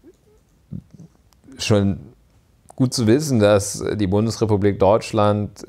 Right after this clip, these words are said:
jedenfalls meint, einige verkraften zu können. Ähm, es wäre vielleicht auch ein Aktus gewesen, dass man, äh, doch <laughs> vielleicht einfach dann sagt, „Komm, nehmen wir alle.“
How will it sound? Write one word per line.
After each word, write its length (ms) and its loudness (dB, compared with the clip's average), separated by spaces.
jedenfalls 640 -2
meint, 340 2
einige 760 2
verkraften 600 -2
zu 200 -8
können. 680 -2
Ähm, 280 -8
es 120 -14
wäre 200 2
vielleicht 300 0
auch 180 2
ein 220 -2
Aktus 500 -2
gewesen, 640 2
dass 500 2
man, 600 -2
äh, 500 -6
doch 300 -2
<laughs> 240 -10
vielleicht 480 -6
einfach 180 -4
dann 140 -2
sagt, 300 -2
„Komm, 180 2
nehmen 200 -4
wir 120 -4
alle.“ 220 0